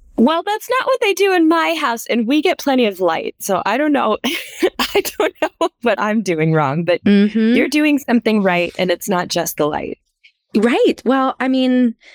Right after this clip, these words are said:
Speaker 2: I used to just sort of be like, "I want you to be pretty for me." And now I actually, like, talk to them and I, like, look at them every
Speaker 1: Great.
Speaker 2: day. And yeah, I've just, like, noticed these little sprouts coming up. And so I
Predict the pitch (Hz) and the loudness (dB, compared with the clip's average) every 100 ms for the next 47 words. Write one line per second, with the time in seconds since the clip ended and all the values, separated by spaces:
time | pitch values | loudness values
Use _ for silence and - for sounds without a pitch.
0 | - - 220 277 427 - - 302 302 285 | -12 -2 2 2 2 0 0 2 4 4
1 | 277 277 - - 247 - 254 233 220 208 | 4 2 2 0 0 0 0 2 2 2
2 | 202 196 196 190 190 185 - 208 196 190 | 2 2 2 0 -2 -4 -2 2 2 2
3 | 180 - 208 208 214 - 208 190 185 180 | 0 -2 -2 -2 -2 0 0 2 0 0
4 | - 175 220 220 285 285 302 320 330 - | 0 2 2 2 2 2 4 2 0 -6
5 | - - 208 185 175 185 185 175 - 190 | -10 -2 0 2 0 0 -2 -4 -6 -2
6 | 175 165 156 - - 247 240 - 240 233 | 0 0 -2 -4 -2 -2 0 0 0 2
7 | 226 220 220 220 196 185 180 202 202 208 | 4 4 4 6 6 4 2 4 4 2
8 | 226 226 233 233 220 233 220 - 214 208 | 0 -2 2 2 4 2 2 0 2 2
9 | 208 208 202 196 196 196 196 - 196 185 | 2 2 2 2 2 0 0 2 2 4
10 | 185 180 180 180 175 - - - - 285 | 4 2 2 0 -2 -8 -16 -16 -4 0
11 | 339 220 240 233 202 170 165 202 196 226 | 0 0 0 0 2 4 4 2 0 0
12 | 220 247 254 - - 233 233 240 240 - | 2 2 0 -2 -2 0 2 0 -2 -6
13 | - 247 240 226 220 214 202 - - | -2 2 2 2 2 0 -2 -2 -2